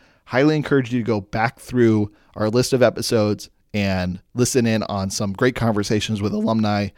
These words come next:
and employers on how to do that. Hone in on the, quote, product,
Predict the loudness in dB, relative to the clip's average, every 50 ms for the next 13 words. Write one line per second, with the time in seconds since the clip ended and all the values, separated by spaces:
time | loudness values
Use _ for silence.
0 | _ _ _ _ _ -8 -6 -6 -6 -6 -2 4 6 8 8 8 6 4 2 0
1 | -4 -8 -10 -8 -6 -6 -4 -4 -4 -4 -4 -6 -8 -8 -8 -12 -14 -18 _ _
2 | _ _ _ _ _ _ _ _ 4 6 6 6 8 6 4 4 4 4 4 4
3 | 4 2 2 -2 0 4 6 6 6 6 2 _ _ _ -14 -14 -6 2 6 6
4 | 8 8 6 4 0 -2 _ -16 -18 -18 -18